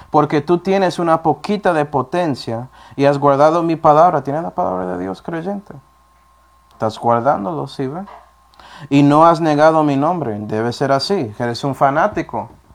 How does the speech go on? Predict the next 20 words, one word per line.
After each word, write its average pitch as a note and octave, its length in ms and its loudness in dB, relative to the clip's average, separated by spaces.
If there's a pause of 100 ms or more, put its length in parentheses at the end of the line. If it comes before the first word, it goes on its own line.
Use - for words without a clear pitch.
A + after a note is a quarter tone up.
(600)
Estás C#3+ 240 0
viviendo E3 340 0
para D3+ 220 6
Dios E3 300 -2
en D3 80 0
la C#3 80 2
manera D3 300 0
completa, D3 680 -4
por, - 240 -6
como C#3 260 0
Él D#3 160 0
quería D#3 540 0 (120)
hacer D#3 360 0
su D3 240 -2
iglesia, C#3+ 480 0
¿sí C3 180 -6
ve? D3 180 -6 (160)
En A#2+ 140 -10
esas C3 260 -4
maneras. C3 720 -4